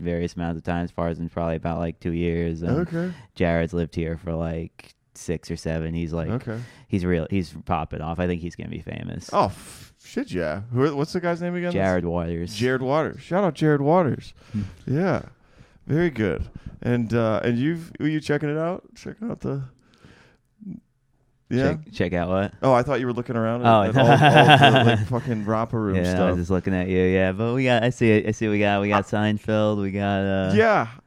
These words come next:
Speaker 2: I'm <laughs>
Speaker 1: <laughs>
Speaker 2: Yeah, I don't know. I don't know, Dan. A lot of this stuff was, was gifted, uh,
Speaker 1: Mm-hmm.
Speaker 2: to us. But, uh, yeah, man. And, uh, so, yeah, you listed off those guys. So you're much more of a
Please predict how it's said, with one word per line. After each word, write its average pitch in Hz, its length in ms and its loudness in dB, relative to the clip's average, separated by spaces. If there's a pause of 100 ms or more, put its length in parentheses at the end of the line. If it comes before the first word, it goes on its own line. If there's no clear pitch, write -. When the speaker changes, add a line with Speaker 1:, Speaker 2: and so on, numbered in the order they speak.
Speaker 2:
I'm 165 80 2
<laughs> 190 100 4 (680)
Speaker 1:
<laughs> 107 1160 -2
Speaker 2:
Yeah, 95 280 -4
I 127 100 -2
don't 107 160 -2
know. 92 240 -8
I 277 60 -2
don't 120 160 -2
know, 92 120 -8
Dan. 101 340 -6
A 160 60 -14
lot 214 200 -2
of 160 60 -2
this 147 100 -2
stuff 127 200 0
was, 110 320 -6
was 113 220 -4
gifted, 107 580 -4 (400)
uh, - 60 -10
Speaker 1:
Mm-hmm. 98 360 -4 (100)
Speaker 2:
to 113 240 -2
us. 101 380 -6 (220)
But, 104 360 -6
uh, 95 320 -6 (240)
yeah, 151 220 -6
man. 98 440 -8 (500)
And, 131 260 -2
uh, 120 360 2 (180)
so, - 160 -8
yeah, 147 120 0
you 131 160 2
listed 170 200 2
off 139 120 2
those 127 240 2
guys. 95 460 -6
So - 160 0
you're 151 440 4
much 123 320 0
more 120 180 2
of 107 80 -2
a 98 340 -2